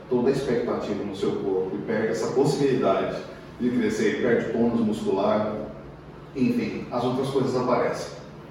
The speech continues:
Né? Porque esse corpo também é visto como um, como um escudo ali. Quando eu vejo, por exemplo, só o Rafael forte, com aquela postura, e que o outro imagina que é isso que todo mundo quer ver,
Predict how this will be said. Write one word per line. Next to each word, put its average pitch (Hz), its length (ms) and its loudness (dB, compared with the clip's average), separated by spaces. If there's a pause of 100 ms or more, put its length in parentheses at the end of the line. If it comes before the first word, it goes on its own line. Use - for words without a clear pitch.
(120)
Né? 107 180 -2
Porque 107 140 -4
esse - 180 -4
corpo 120 280 2
também 117 280 4
é 107 60 4
visto 113 320 -2
como 127 160 0
um, 131 300 4
como 127 340 -2
um 147 40 -2
escudo 156 520 0
ali. - 400 -2
Quando 101 180 -4
eu 104 120 -2
vejo, 104 280 0
por 113 180 0
exemplo, 110 360 0
só 117 240 2
o - 160 0
Rafael - 440 4 (300)
forte, - 560 6
com - 80 4
aquela 120 420 4
postura, 120 640 4
e 120 220 4
que 120 100 0
o 107 160 2
outro 113 240 6
imagina 107 580 2
que 113 440 -2
é 104 80 0
isso 110 360 2
que - 60 -8
todo 104 200 2
mundo 107 280 2
quer 120 260 2
ver, 117 280 4